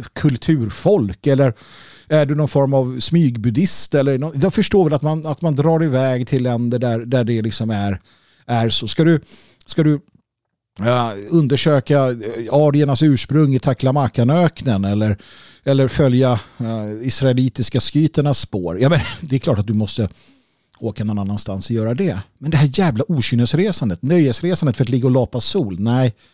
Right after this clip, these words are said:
det är inte värdigt. Och faktum är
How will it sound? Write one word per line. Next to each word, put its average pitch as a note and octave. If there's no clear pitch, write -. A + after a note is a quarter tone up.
det E3
är B2+
inte G#2+
värdigt. G2+
Och -
faktum -
är E2